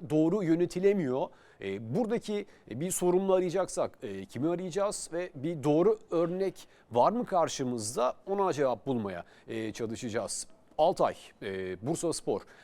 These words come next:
Denizlispor, Akhisar, Eskişehirspor, e, Türk futbolunun köklü kulüpleri. E, hepsinin mazisinde kupa var. Ama bu takımlar bu sezonla birlikte ikinci lige, üçüncü lige, amatöre giden takımlar var.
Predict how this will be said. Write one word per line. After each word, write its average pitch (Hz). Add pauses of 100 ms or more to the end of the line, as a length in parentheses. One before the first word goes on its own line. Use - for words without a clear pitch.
(120)
Denizlispor, 131 (300)
Akhisar, 131 (280)
Eskişehirspor, 160
e, 95 (200)
Türk 165
futbolunun 208
köklü 151
kulüpleri. 160 (180)
E, 90
hepsinin 170
mazisinde 147 (320)
kupa 202
var. 104
Ama 233
bu 240
takımlar 208 (200)
bu 202
sezonla 151
birlikte 208 (180)
ikinci 175
lige, 175
üçüncü 170
lige, 147
amatöre 170
giden 175
takımlar 139
var. 151